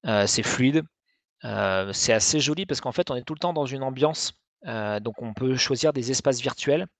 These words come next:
des bureaux virtuels, je sais pas comment on peut appeler ça. Donc en gros, une fois vous êtes, euh, euh, dans un, dans un truc un peu cosy, euh, type, euh, vieux chalet, euh,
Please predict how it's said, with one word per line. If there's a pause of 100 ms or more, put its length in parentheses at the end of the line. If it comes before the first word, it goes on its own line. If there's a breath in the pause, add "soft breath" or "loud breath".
des
bureaux
virtuels,
je
sais
pas
comment
on
peut
appeler
ça. (360 loud breath)
Donc
en
gros,
une
fois
vous
êtes,
euh, (320 loud breath)
euh,
dans
un, (220)
dans
un
truc
un
peu
cosy,
euh,
type,
euh,
vieux
chalet,
euh,